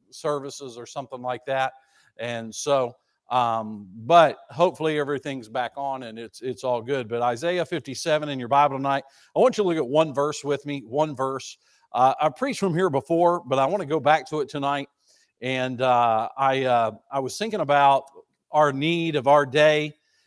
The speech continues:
And, uh, one of the things that I keep saying is pray for revival. And I've said it around our church for years that we need to pray for revival. Tonight,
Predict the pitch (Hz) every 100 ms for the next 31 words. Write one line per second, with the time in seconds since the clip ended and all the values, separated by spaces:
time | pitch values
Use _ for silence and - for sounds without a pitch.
0 | _ - 135 135 131 135 131 127 123 139
1 | 202 170 180 165 131 151 160 185 147 -
2 | 156 156 151 131 117 - - 160 151 147
3 | 131 139 131 117 127 185 - 196 160 151
4 | 165 151 156 - 160 147 - 123 131 160
5 | 170 - _ _ _ _ 139 131 147 170
6 | 139 127 160 160 160 156 135 143 139 113
7 | 123 127 123 156 196 214